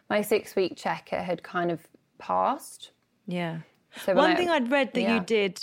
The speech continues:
Speaker 2: which I thought was brilliant, is that you wrote almost like a, a mood journal. So you
Speaker 1: Yeah.
Speaker 2: wrote it down how you were feeling at different
Speaker 1: Yeah.
Speaker 2: points.
Speaker 1: I wrote in a journal every day, like, a diary, a, a really brief diary of what was going on with Sienna. So,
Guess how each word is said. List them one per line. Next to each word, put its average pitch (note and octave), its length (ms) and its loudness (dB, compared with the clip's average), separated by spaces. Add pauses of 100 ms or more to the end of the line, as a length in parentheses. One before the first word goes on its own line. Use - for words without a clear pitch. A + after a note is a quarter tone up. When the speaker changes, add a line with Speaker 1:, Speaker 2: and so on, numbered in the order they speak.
(120)
Speaker 2:
which G3+ 320 -2
I G3+ 160 2
thought G3+ 200 0
was F#3+ 140 0
brilliant, G#3+ 400 0
is F#3+ 140 -4
that A3 100 -4
you G#3+ 180 -2
wrote G3+ 520 -2 (460)
almost G#3+ 320 0
like G3 140 -4
a, F3+ 140 -2 (280)
a G3+ 100 0
mood A#3 380 0
journal. D3 480 -4 (280)
So G#3 100 -2
you G#3+ 60 6
Speaker 1:
Yeah. G3+ 140 6
Speaker 2:
wrote A3+ 180 0
it G3+ 120 -2
down A3 320 2
how F#3+ 180 0
you F#3+ 180 0
were F#3+ 60 2
feeling F3+ 460 -2
at E3+ 140 -2 (260)
different - 360 -4
Speaker 1:
Yeah. G3 280 4
Speaker 2:
points. F3+ 140 -8 (600)
Speaker 1:
I G#3 180 4
wrote A#3 300 4
in G#3 140 2
a G3 120 2
journal G3 300 2
every F#3 220 2
day, F#3 220 4
like, F3+ 340 0
a F3+ 200 2
diary, F3+ 460 4
a, F3 140 0 (220)
a F3+ 120 2 (420)
really F3 240 2
brief F3 360 -2
diary F#3 280 2
of E3+ 120 -4
what F#3 160 0
was - 80 -10
going F3+ 240 0
on E3+ 60 0
with F3 80 -2
Sienna. F#3 440 0
So, F3 300 2